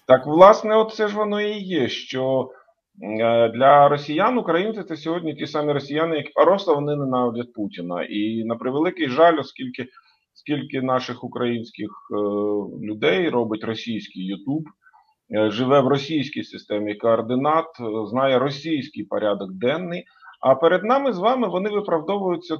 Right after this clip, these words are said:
тим, що, а, ну так це ж інформаційна боротьба, ми штірліці, ми, значить, тільки,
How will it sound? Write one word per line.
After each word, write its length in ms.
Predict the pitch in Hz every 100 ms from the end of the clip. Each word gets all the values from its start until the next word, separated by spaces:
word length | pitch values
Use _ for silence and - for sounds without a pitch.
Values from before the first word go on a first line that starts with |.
| 151
тим, 180 | 175 185
що, 400 | - - 160 156
а, 280 | 196 285
ну 140 | 269 240
так 200 | 226 220
це 120 | 214
ж 120 | 175
інформаційна 600 | 185 180 180 180 175 170
боротьба, 540 | 160 165 160 170 202 214
ми 180 | 170 220
штірліці, 760 | - 147 220 220 185 - 175 - _ _ _
ми, 260 | 127 165 170
значить, 420 | 165 156 151 147
тільки, 260 | 160 151